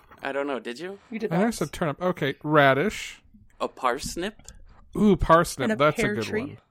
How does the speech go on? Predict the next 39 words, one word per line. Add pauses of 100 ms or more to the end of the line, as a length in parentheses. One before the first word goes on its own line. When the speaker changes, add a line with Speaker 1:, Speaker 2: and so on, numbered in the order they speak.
(160)
Speaker 3:
I
guess
technically
pear
trees
do
grow
underground
partly. (580)
Speaker 2:
Oh,
I
was
talking
about
a
parsnip
and
a
pear
tree.
Speaker 3:
I
know. (160)
I
was
being (880)
me. (680)
Speaker 2:
Yeah. (460)
Speaker 3:
My
apologies,
as
usual. (1000)
Speaker 1:
So
we
read
an
Animorphs
book
this
week.